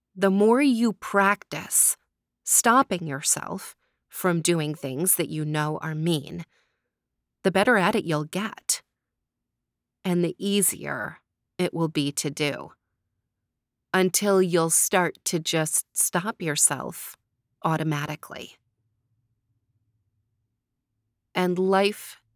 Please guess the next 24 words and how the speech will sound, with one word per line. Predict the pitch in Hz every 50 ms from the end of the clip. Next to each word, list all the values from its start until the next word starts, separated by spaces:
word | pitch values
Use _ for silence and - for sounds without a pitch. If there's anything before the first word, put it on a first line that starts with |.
| _ _ _
is | - 185 185 -
so | - - 190 185
much | 180 170 170 - - 170
better | 175 151 147 147 139 147
when | 147 156 143 143
you | 139 143
can | 143 - - 156 151
do | - 196 208 226
that. | 208 160 - - - - - - - - _ _ _ _ _ _ _ _ _ _ _ _ _ _ _ _ _ _ _ _ _ _ _ _ _ _ _ _ _ _ _ _ _ _ _ _
It's | 170 170 160 - - - -
easier | 170 165 165 156 - 156 151 147 151 160
to | - - -
make | 170 165 156 147 -
friends. | - - - 185 175 175 170 170 170 170 170 170 - - - - _ _ _ _ _ _ _ _ _ _ _ _ _ _ _ _ _ _ _ _ _ _ _ _ _
It's | 170 165 156 - -
easier | - - 180 180 185 170 - 170 170 165 165
to | 160 - - 170
be | 160 - 170 165 165 165 165
in | 165 - 170 170 165
good | 151 - 165 160 -
relationship | 165 160 156 151 151 160 160 - - 165 160 160 - - - 156 160 165 - _ -
with | - 156 - -
your | 147 147
family. | - - - 165 160 160 160 160 156 160 160 160 165 165